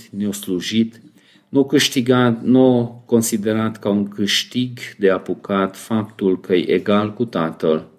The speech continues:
ci s-a umilit și ne-a slujit și nu dădea cu pumnul în masă,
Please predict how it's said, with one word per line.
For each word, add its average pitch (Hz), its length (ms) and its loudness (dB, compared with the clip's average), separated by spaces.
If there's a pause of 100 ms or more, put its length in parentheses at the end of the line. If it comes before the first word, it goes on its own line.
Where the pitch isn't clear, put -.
(380)
ci - 180 -6
s-a - 180 0
umilit 98 640 0
și - 280 -10
ne-a 98 120 -2
slujit 107 800 -4 (380)
și - 160 -4
nu 113 180 6
dădea 113 460 4
cu 107 160 -8
pumnul 135 500 2
în 101 180 4
masă, 101 720 2